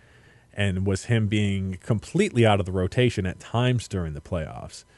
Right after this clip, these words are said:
But, you know, overall, he had a pretty good two-year run with the Celtics,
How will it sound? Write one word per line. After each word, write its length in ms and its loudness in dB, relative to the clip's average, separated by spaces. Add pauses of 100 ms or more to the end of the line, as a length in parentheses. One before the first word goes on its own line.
(480)
But, 400 0
you 100 4
know, 180 4
overall, 540 6 (200)
he 160 -2
had 240 8
a 60 6
pretty 360 4
good 300 6
two-year 420 6
run 300 4
with 100 2
the 80 -6
Celtics, 540 -2